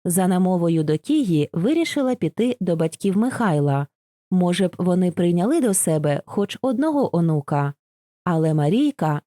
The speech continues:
вигнала жінку із соромом. На Різдво, коли Марійка була сама в хатині,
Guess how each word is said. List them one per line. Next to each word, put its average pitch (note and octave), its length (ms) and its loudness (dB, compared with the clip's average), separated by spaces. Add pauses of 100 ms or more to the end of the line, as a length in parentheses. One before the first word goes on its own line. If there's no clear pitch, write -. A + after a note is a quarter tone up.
вигнала D3+ 600 0 (100)
жінку E3 640 -2 (220)
із - 320 -2
соромом. C#3 760 0 (1000)
На B3+ 180 2
Різдво, F#3 600 2 (340)
коли G3 240 2
Марійка G3+ 440 2
була F3+ 240 0
сама F3+ 320 0
в D#3+ 60 -6
хатині, F#3 640 0